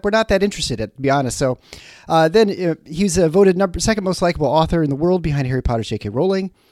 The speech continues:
His social economics work has been on sixty Minutes to the Wall Street Journal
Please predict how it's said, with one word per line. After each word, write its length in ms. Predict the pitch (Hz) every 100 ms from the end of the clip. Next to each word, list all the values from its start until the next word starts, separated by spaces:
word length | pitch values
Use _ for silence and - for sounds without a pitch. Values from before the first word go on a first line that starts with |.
| _ _
His 160 | - 143
social 380 | 208 208 185 160
economics 420 | 160 165 165 -
work 220 | 160 151
has 100 | 139
been 160 | 139 120
on 120 | 107
sixty 280 | - - 151
Minutes 320 | 143 143 -
to 100 | -
the 40 | 110
Wall 140 | 185
Street 200 | - 135
Journal 360 | 123 135 131